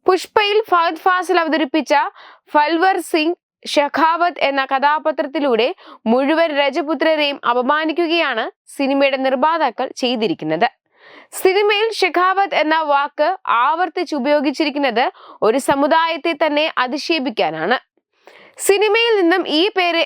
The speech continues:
എത്രയും പെട്ടെന്ന് നീക്കിയില്ലെങ്കിൽ നിർമ്മാതാക്കൾക്കെതിരെ ആക്രമണം നടത്തുമെന്നാണ് രാജ് ഷെഖാവത്ത് അറിയിച്ചിരിക്കുന്നത്. മുൻപ് ബോളിവുഡ് ചിത്രങ്ങളായ ജോധ അക്ബർ,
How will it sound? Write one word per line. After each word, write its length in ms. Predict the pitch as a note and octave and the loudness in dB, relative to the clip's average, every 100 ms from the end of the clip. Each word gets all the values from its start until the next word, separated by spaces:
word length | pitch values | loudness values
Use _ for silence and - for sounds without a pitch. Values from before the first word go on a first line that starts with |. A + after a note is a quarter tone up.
| C4+ | 0
എത്രയും 320 | C#4 F4+ F#4+ | -2 -2 -2
പെട്ടെന്ന് 360 | E4+ E4 D4+ C#4 | 0 0 0 0
നീക്കിയില്ലെങ്കിൽ 720 | C#4+ D4 F4 F4+ C#4 A3+ A#3+ - | -2 0 0 0 0 0 -4 -2
നിർമ്മാതാക്കൾക്കെതിരെ 1120 | B3 B3+ C4+ C#4 C#4+ D4 D4 D4 C#4 B3 C4 - | -2 0 0 0 0 -2 -4 -2 -2 0 0 0
ആക്രമണം 640 | B3+ D4 E4 D4+ D4+ C#4 | -2 -2 -2 -2 -2 -2
നടത്തുമെന്നാണ് 720 | C4 C#4+ E4+ F#4+ D#4 A3 G3+ E4+ - - - G#3 | -2 -2 -2 -2 0 -2 -2 -6 -10 -20 -4 0
രാജ് 300 | B3+ D4 E4 - | 0 -2 -6 -6
ഷെഖാവത്ത് 540 | - C4 A#3 C4 - - | -2 -2 0 -2 -4 -2
അറിയിച്ചിരിക്കുന്നത്. 840 | G3 G3 F3+ - D#3 D3+ D#3 G#3 - _ _ _ _ - - - | -2 -2 -4 -10 -8 -4 0 0 -2 _ _ _ _ -20 -12 0
മുൻപ് 360 | A#3 C4+ C4 B3 | 2 2 0 0
ബോളിവുഡ് 560 | C#4 C#4 D4 D#4 D#4 C4 | 2 2 2 0 -2 -4
ചിത്രങ്ങളായ 680 | B3+ D4+ D4+ D4 C#4 C4+ D4 | -4 -2 2 0 0 -2 -2
ജോധ 400 | B3+ C4+ C4 C#4+ | -2 0 0 2
അക്ബർ, 520 | D#4 C#4+ B3+ A3 C4+ | 0 0 -4 0 0